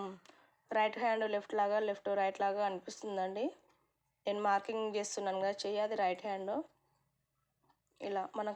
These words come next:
ఖర్చులోకి ఎంత తీసుకున్నామో అంత కూడా మార్కింగ్ చేసేసుకుంటే కుట్టేటప్పుడు ఈజీగా ఉంటుంది మనకి. ఇలా పెట్టేసుకొని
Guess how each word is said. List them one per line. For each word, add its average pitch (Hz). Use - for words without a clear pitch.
ఖర్చులోకి 220
ఎంత 202
తీసుకున్నామో 214
అంత 196
కూడా 196
మార్కింగ్ 190
చేసేసుకుంటే 202
కుట్టేటప్పుడు 214
ఈజీగా 208
ఉంటుంది 185
మనకి. 180
ఇలా 196
పెట్టేసుకొని 202